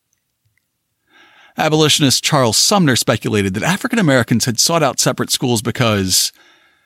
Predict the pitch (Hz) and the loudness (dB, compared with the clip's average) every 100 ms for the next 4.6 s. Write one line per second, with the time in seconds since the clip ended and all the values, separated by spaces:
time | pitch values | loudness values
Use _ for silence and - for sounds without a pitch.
0 | _ _ - 160 247 - - - - 185 | _ _ -2 -2 0 -2 -4 -4 -2 -2
1 | 156 147 - 123 - 175 123 101 170 131 | 0 0 0 0 2 4 4 2 2 0
2 | 85 80 - 139 214 202 - 214 202 104 | -2 -8 -8 -2 -2 -2 -2 0 0 0
3 | 131 170 180 - 165 139 170 202 - - | 0 0 0 0 0 2 0 -2 -6 -6
4 | - - - - - - | -10 -10 -8 -6 -6 -10